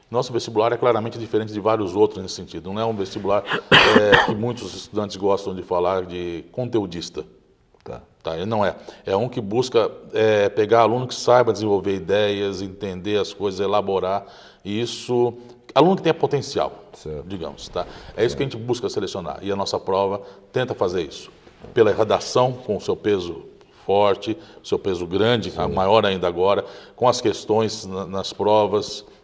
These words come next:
Speaker 1: tá? Que buscam avaliar isso, tá? Então, quer dizer, eu acho que esse é um aspecto fundamental do vestibular desde a sua criação e que se mantém.
Speaker 2: Sim.
Speaker 1: Tá? Só tivemos que fazer adaptações em função da realidade, né?
Speaker 2: Sim, eu
Speaker 1: O
Speaker 2: acho
Speaker 1: primeiro
Speaker 2: que
Speaker 1: vestibular foram quinze mil pe-, candidatos.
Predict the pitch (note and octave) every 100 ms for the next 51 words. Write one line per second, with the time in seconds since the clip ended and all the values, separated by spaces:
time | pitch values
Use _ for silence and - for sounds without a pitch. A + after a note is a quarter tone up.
0 | - E2+ - F2+ A2 A#2+ G#2 F#2+ F#2+ F#2
1 | F2 F#2+ G#2+ - A2+ - - _ - G2
2 | - - - - - A#2 C3+ C3+ A#2+ A2+
3 | A#2 A#2+ C3 - D3+ D3+ C#3+ - B2+ -
4 | B2 - D3+ C3+ B2+ B2 B2+ A#2+ G#2+ -
5 | G#2 G2+ A#2 B2 C#3 D#3 C#3 C#3 B2+ A2
6 | - F#2+ F2 - G2+ - A2+ A2 G2 E2+
7 | - - - - D#2 G2 A2+ A2+ A#2+ C3+
8 | - B2+ A2 A2+ A2+ - A#2+ - C#3+ D#3+
9 | - - - - F3+ F3+ F3+ - B2+ C3
10 | C3 C#3 A2+ G2+ D#2+ D#2 E2+ G#2 - B2+
11 | B1+ D2+ E2 C3 D#3 C#3+ - A#2+ C#3 D3+
12 | A#2+ D3 C3 G#2 G2 - F2+ - F#2 F2
13 | D2 - -